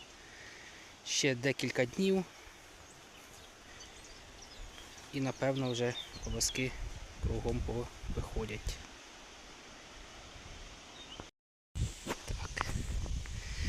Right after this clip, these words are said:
Це наша соя. Сьогодні рівно три тижні, як посіяли.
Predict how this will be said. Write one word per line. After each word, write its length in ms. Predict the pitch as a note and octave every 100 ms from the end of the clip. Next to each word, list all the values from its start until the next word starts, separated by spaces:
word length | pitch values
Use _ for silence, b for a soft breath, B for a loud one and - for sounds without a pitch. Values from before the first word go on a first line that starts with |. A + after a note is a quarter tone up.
| B B
Це 160 | - C#3
наша 380 | B2+ - C3 - - - - - - - - - - B
соя. 420 | - - G#3 F#3+ F3+ - - - - - B B B B B -
Сьогодні 600 | - D3+ D3 D3 D3 C3+ - - - - - - - - - -
рівно 300 | C#3 C3+ C3
три 180 | - C3+
тижні, 380 | - C3 - - - B B B B B B B -
як 200 | - -
посіяли. 680 | C#3 - - C3 C3 B2+